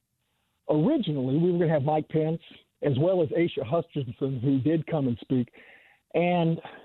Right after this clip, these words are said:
neither one of them are favors, favorites of the,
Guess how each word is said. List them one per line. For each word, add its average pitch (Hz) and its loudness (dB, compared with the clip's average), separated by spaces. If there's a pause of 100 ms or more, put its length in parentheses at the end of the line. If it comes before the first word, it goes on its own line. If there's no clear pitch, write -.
(800)
neither 233 2
one 208 0
of 156 -2
them 165 0
are 131 0 (200)
favors, 139 0 (220)
favorites 147 0
of 131 -2
the, 127 0